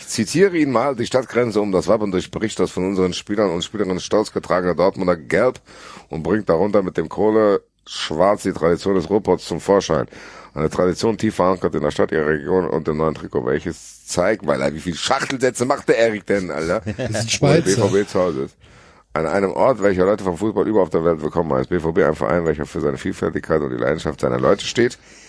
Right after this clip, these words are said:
Speaker 1: Absolute Textbildschere, weil dieses hingeschissene Trikot, was der da gezeichnet hat, kriegt von mir fünf Punkte.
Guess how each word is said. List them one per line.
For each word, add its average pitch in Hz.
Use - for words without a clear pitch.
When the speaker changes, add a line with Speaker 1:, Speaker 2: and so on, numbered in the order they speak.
Speaker 1:
Absolute 107
Textbildschere, 101
weil 85
dieses 80
hingeschissene 131
Trikot, 127
was 67
der 76
da 64
gezeichnet 67
hat, 73
kriegt -
von 87
mir 90
fünf -
Punkte. -